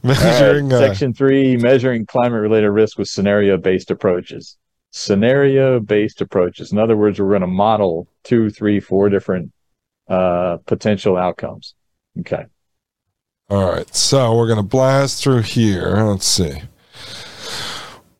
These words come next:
Speaker 2: Uh, climate-related risks are largely uninsurable or unhedgeable as long as system-wide action is not taken.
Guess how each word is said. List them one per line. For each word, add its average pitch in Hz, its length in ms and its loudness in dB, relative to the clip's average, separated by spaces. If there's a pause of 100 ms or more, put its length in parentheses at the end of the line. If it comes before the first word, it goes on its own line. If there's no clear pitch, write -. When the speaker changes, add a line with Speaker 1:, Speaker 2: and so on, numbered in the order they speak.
(1300)
Speaker 2:
Uh, 123 140 4
climate-related 120 840 0
risks 135 300 -2
are 110 140 2
largely 107 680 0
uninsurable 110 1040 0 (160)
or 117 200 4
unhedgeable 131 920 -2 (1120)
as 120 200 4
long 135 380 2
as 95 380 -4
system-wide 117 880 0
action 92 500 -6
is 87 220 -6
not 104 400 -4
taken. - 340 -4